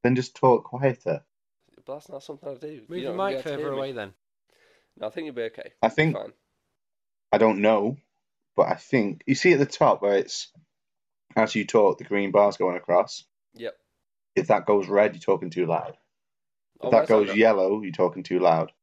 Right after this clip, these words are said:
Speaker 2: No, mine's, mine's been all right recently. Oh, no, it's
Speaker 3: Yeah,
Speaker 2: going a
Speaker 3: I've
Speaker 2: bit
Speaker 3: been constantly in green, so you
Speaker 2: No, mine's going a bit,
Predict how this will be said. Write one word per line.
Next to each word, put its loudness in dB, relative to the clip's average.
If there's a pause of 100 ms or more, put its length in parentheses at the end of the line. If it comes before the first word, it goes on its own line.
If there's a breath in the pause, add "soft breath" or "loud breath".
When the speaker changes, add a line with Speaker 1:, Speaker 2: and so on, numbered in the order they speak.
(160)
Speaker 2:
No, -12
mine's, -10
mine's -10
been -14
all -14
right -12
recently. -20 (160)
Oh, -10
no, -14
it's -12
Speaker 3:
Yeah, -12
Speaker 2:
going -6
a -6
Speaker 3:
I've -8
Speaker 2:
bit -10
Speaker 3:
been -12
constantly -20
in -20
green, -20
so -18
you -18
Speaker 2:
No, -8
mine's -6
going -10
a -14
bit, -14